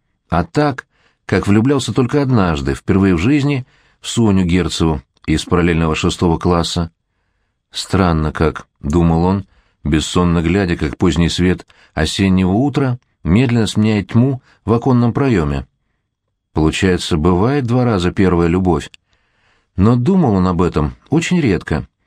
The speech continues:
То, что происходило в его голове, душе, теле,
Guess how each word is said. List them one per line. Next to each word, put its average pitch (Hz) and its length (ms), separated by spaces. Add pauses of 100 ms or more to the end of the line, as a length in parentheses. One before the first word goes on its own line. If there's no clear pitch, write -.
(380)
То, 92 120
что 90 220
происходило 92 840 (360)
в - 60
его 92 260
голове, 90 580
душе, 90 640
теле, 98 580